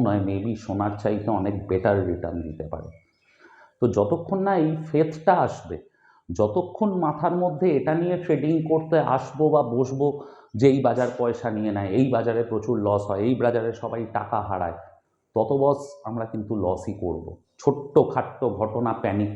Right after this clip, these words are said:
করে দেবো, মাল বেচে লস নিয়ে নেবো, তারপরই স্টক ঘুরে আবার উপরে চলে যাবে। আজকে শুক্রবার, আজকের বাজার নিচে এসেছে, maybe আজকের দিনটা হয়তো একটা বিশাল বড় অপরচুনিটি ছিল, ভালো স্টকগুলো সাপোর্ট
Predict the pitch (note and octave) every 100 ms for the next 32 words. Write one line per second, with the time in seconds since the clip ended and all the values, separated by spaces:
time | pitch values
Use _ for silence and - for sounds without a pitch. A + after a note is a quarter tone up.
0 | G#2 G#2+ G#2 G2 G2 F#2 F#2 E2+ F2 F#2+
1 | F#2 F2+ - A#2+ B2 B2+ B2 - - -
2 | - _ F#2 E2+ G#2+ G#2+ B2+ - G#2+ G2
3 | F2 G#2 G2 F2 F2+ E2 E2 D2+ - C#2+
4 | C#2+ - - - - - - - C3 C3+
5 | D#3+ F#3+ - F3+ D#3+ E3 - - G2 A2
6 | B2+ B2+ B2 C3 B2+ B2+ C3+ C3 B2+ A#2+
7 | A#2+ - - _ _ _ A2 B2+ C3+ A2+
8 | A2 - B2+ B2+ B2 B2+ C3 B2 B2+ A#2+
9 | A2+ A2+ A#2+ C3 C3 C3 G#2+ B2+ B2 C3
10 | B2+ B2+ A#2+ A2+ A#2 - G2+ B2+ B2+ -
11 | A2 - B2 A#2 - A2 A#2+